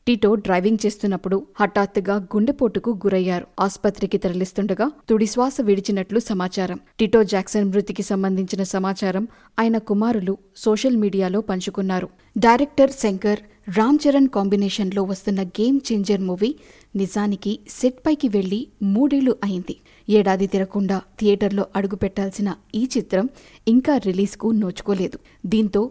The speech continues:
మెగా అభిమానులు నిరాశ చెందుతున్నారు. ఇప్పటి వరకు టైటిల్ గ్లింప్స్ ఒక సాంగ్ మాత్రమే రిలీజ్ అయింది. దిల్ రాజు క్రిస్మస్కు వస్తుందని హింట్ ఇచ్చినప్పటికీ అటు శంకర్ కూడా సినిమా రిలీజ్ గురించి ఏమీ మాట్లాడడం లేదంటూ, దీంతో తమన్ ఆ బాధ్యతను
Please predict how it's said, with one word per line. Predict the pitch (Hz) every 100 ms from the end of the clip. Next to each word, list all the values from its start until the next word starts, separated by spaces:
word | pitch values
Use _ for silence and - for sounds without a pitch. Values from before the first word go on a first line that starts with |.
| -
మెగా | 208 202 214 208
అభిమానులు | 196 202 190 190 185 214
నిరాశ | 202 185 190 208 202
చెందుతున్నారు. | 185 180 190 180 175 - _ -
ఇప్పటి | - 202 214
వరకు | 190 - 208 - - _ 233
టైటిల్ | 220 247 294
గ్లింప్స్ | 185 202 214 254 - - _
ఒక | 247 294
సాంగ్ | 285 254 320 359
మాత్రమే | 262 254 240 277
రిలీజ్ | 226 190 196 208
అయింది. | 196 - - - - _
దిల్ | 196 302 311
రాజు | 285 240 269
క్రిస్మస్కు | - 214 233 233 - 214
వస్తుందని | 196 - 202 190 190 233 -
హింట్ | 190 185
ఇచ్చినప్పటికీ | 202 208 196 196 190 - 214 - - -
అటు | 226 240
శంకర్ | - 190 185 220
కూడా | 214 233 196 -
సినిమా | - 233 240 269
రిలీజ్ | 196 196 214
గురించి | 233 214 208 220 -
ఏమీ | 196 202 220
మాట్లాడడం | 185 175 - 190 190 180
లేదంటూ, | 170 180 180 190 240 - - - -
దీంతో | 226 240
తమన్ | 226 - 208 220 233 - 254
ఆ |
బాధ్యతను | 233 185 202 208 285 294